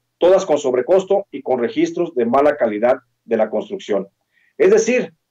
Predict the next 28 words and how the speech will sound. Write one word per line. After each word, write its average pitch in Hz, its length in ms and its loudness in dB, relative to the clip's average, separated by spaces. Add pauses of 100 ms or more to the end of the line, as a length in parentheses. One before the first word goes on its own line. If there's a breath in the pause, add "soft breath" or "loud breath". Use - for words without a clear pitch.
(140)
el 139 180 0
caso 214 280 2
de 175 100 4
la 151 100 4
mala 185 260 4
construcción 160 520 -4
de 160 100 2
la 139 100 6
obra 165 240 4
de 143 80 0
la 127 100 4
línea 147 340 2
doce 151 260 2
del 113 180 -2
metro 123 440 -2 (260)
es 147 140 -2
solo 202 220 6
una 185 160 4
muestra, 170 400 2
mi 147 100 2
querido 147 200 0
Vicente, 147 400 2
del 127 180 0
problema 160 400 2
real 151 240 4
que 165 80 -4
se 139 160 -2
registra 143 580 -4